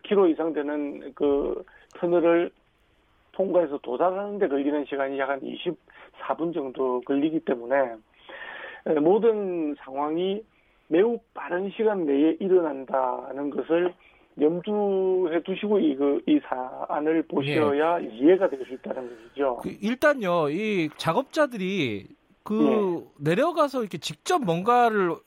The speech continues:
Speaker 2: 어, 시설을 점검해야 되고 이렇게 사람이 해야 되는 부분입니까? 이건 반드시 어떻습니까?
Speaker 1: 보통 이제 시설물들에 대한 평가는, 어, 육안으로 확인도 하고 합니다. 근데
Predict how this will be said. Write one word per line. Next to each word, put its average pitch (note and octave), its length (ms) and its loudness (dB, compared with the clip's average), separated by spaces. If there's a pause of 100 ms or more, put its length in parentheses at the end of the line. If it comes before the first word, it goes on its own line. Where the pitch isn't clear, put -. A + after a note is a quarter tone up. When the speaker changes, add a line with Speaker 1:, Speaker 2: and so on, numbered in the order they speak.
Speaker 2:
어, D3+ 280 0
시설을 C4+ 340 -2
점검해야 A#3 600 0
되고 D#3 200 -2
이렇게 C3+ 160 -4
사람이 E4+ 440 0
해야 C#4+ 200 2
되는 A3 280 -2
부분입니까? D3+ 640 -4
이건 D#4 160 -4
반드시 C#3 560 -6
어떻습니까? F#3 680 -6 (1120)
Speaker 1:
보통 F#3+ 360 2
이제 G#3+ 240 4
시설물들에 F#3+ 720 2
대한 D3+ 200 0
평가는, E3+ 1000 0
어, C#3+ 180 2
육안으로 F#3+ 600 2
확인도 F#3+ 480 -2
하고 D3+ 280 -6
합니다. D3+ 360 -4
근데 F3 320 0